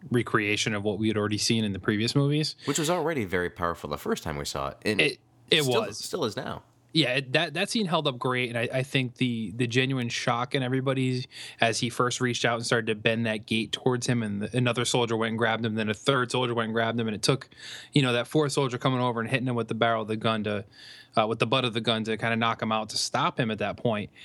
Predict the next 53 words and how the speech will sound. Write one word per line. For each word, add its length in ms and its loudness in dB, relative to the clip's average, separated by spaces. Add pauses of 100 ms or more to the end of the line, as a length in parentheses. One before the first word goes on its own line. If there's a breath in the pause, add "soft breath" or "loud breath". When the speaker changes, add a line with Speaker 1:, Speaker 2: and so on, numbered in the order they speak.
(300 loud breath)
Speaker 1:
But 160 2
the 140 4
imagery 340 2
was 140 -2
very, 300 2
very 240 0
powerful, 460 0
and 120 -4
it 40 -8
kinda 220 2
portrayed 580 0
and, 200 -2
and 180 -2
set 420 2
up 220 -2
Magneto 520 2
really 360 2
for 220 0
his 120 0
issues 800 0 (440 loud breath)
with 340 2
the 80 2
quote-unquote 600 0 (280)
humans 500 4
versus 400 0
mutants. 600 -2 (120)
Um, 460 0 (380)
but 180 4
it 40 4
was 120 2
probably, 440 2
in 300 0
my 200 2
opinion, 340 0
hands 240 0
down 140 2
the 60 -2
most 200 -2
powerful 340 2
scene 200 0
in 80 -2
the 80 -2
whole 140 0
movie 240 0
right 200 2
off 140 0
the 100 -6
bat. 240 -2
They 80 -4
hit 220 0
you 60 -4
with 140 -6
it. 140 -4